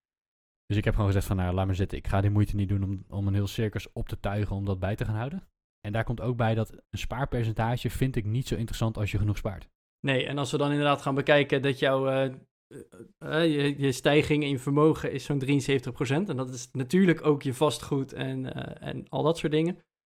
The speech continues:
Speaker 2: Maar dat, daar zit ook een deel sparen bij. Want je, ik neem aan dat je nog steeds inlegt.
Speaker 1: Ja, absoluut. Ja, tuurlijk. En, ehm,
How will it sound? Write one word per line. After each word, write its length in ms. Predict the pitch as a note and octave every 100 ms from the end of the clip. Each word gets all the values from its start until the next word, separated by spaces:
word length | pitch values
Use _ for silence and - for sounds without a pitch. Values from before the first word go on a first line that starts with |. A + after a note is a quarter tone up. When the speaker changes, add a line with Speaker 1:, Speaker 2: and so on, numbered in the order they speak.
| _ _ _ C3
Speaker 2:
Maar 320 | C#3+ D3 C#3
dat, 240 | D3 D3
daar 160 | - C3
zit 180 | C3+ -
ook 160 | D#3+
een 100 | D3
deel 160 | B2+ C3
sparen 400 | - F3 D#3+ B2+
bij. 200 | A#2 A2+ - - _ _ _ -
Want 180 | C3+ B2+
je, 80 |
ik 140 | D3 C3+
neem 240 | C#3+ C#3+
aan 140 | D#3 C#3+
dat 120 | A#2+
je 80 | C3
nog 80 |
steeds 240 | - C#3 C3
inlegt. 540 | E3 D#3 B2+ - - _ _
Speaker 1:
Ja, 240 | E3 G#2+
absoluut. 360 | G#2+ - A#2+ -
Ja, 120 | G#2+
tuurlijk. 320 | A2+ G#2 E2+ -
En, 320 | G#2 G#2 G#2+
ehm, 680 | G#2 G#2 G2+ G2+ G2+ G2+